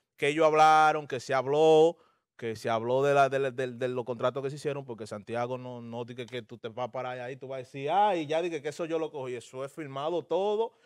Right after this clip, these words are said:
todo el que participó ahí tiene que firmar pa' que los por cientos se dividan, ¿me entiendes? Que eso es lo que trabaja Restituyo, pero al parecer Santiago también tiene ya su vaina aparte, su dique-, su diquera aparte,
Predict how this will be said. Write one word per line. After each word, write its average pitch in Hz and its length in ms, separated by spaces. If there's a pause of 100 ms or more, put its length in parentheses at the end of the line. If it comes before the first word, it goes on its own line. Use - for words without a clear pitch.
(160)
todo 165 120
el 190 60
que 196 100
participó 165 560
ahí 175 120
tiene 160 220
que 156 100
firmar 160 480 (440)
pa' 135 200
que 135 300
los 131 180
por 165 160
cientos 147 580
se 135 140
dividan, 139 500
¿me 131 60
entiendes? 170 360
Que 120 60
eso 147 140
es - 20
lo 151 60
que 143 80
trabaja 143 280
Restituyo, 139 440
pero 190 200
al 165 60
parecer 170 340
Santiago 165 440
también 135 600
tiene 160 280
ya 156 140
su 151 140
vaina 160 220
aparte, 113 400
su 127 140
dique-, 123 300
su 139 140
diquera 147 280
aparte, 208 500